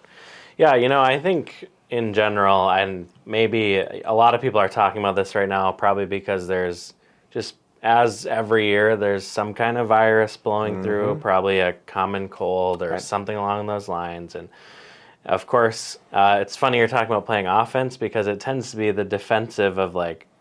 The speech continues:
Speaker 1: after the fact we're getting sick or we're seeing everyone around us getting sick,
Speaker 2: Right.
Speaker 1: then we're
Speaker 2: Yeah.
Speaker 1: starting to wonder,
Speaker 2: Yeah.
Speaker 1: "What do I do to not get sick?" So
Speaker 2: It's kinda like Christmas, right? Like, "Oh,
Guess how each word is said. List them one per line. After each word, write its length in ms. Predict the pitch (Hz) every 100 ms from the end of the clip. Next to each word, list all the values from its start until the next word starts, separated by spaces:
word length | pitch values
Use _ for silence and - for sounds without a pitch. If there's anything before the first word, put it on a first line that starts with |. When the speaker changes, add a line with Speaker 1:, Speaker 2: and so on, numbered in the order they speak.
| _
Speaker 1:
after 440 | 101 117 143 - 165
the 100 | 151
fact 400 | 151 147 151 -
we're 120 | 139
getting 260 | 147 147
sick 360 | 139 151 151 151
or 140 | 98
we're 80 | 98
seeing 240 | - 135 131
everyone 260 | 127 127
around 140 | 127 131
us 140 | -
getting 180 | 135 123
sick, 220 | 139 127
Speaker 2:
Right. 60 | 90
Speaker 1:
then 240 | 101 131
we're 80 | 123
Speaker 2:
Yeah. 40 | 104
Speaker 1:
starting 320 | 110 98 95
to 80 | 92
wonder, 480 | 90 87 90 87 90
Speaker 2:
Yeah. 220 | 110 92 -
Speaker 1:
"What 140 | 127 147
do 80 |
I 100 | 139 131
do 140 | 127
to 60 | 113
not 300 | 123 147 104
get 180 | 92
sick?" 260 | - 87 78 -
So 180 | - 98
Speaker 2:
It's 80 |
kinda 180 | 90 190
like 160 | 147 -
Christmas, 480 | 143 131 95 90 107
right? 120 | 107
Like, 200 | 104 -
"Oh, 380 | 214 226 127